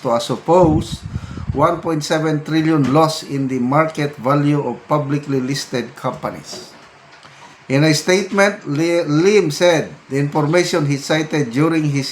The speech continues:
speech before Phoenix on October seven was based on what he believed to be a credible industry report. Sabi niya, "I have since learned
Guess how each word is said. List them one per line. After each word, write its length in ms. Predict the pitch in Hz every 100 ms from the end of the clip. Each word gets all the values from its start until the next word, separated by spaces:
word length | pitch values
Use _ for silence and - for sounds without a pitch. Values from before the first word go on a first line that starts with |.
| 117
speech 640 | - - 214 - - - - - - - - - 139
before 400 | 143 175 151 - - - - -
Phoenix 720 | 196 175 - - - - - -
on 400 | 135 147 139 131
October 800 | 123 - - 175 170 156 127 -
seven 560 | - 175 233 143 165 - - _ - - - - - -
was 160 | 185 190
based 480 | 185 214 185 147
on 240 | - 156 165
what 240 | 180 180
he 80 | 170
believed 480 | 151 156 165 151 -
to 80 | 156
be 160 | 151
a 160 | 151 147
credible 560 | 160 165 156 147 147 135 -
industry 560 | 156 139 135 - 139 131
report. 400 | 110 - 120 87 - - - - _ - - - - - - -
Sabi 320 | - 120 143 160
niya, 160 | 147
"I 240 | 143 147 151
have 240 | 143 -
since 400 | 196 185 175 147
learned 560 | 175 196 214 226 185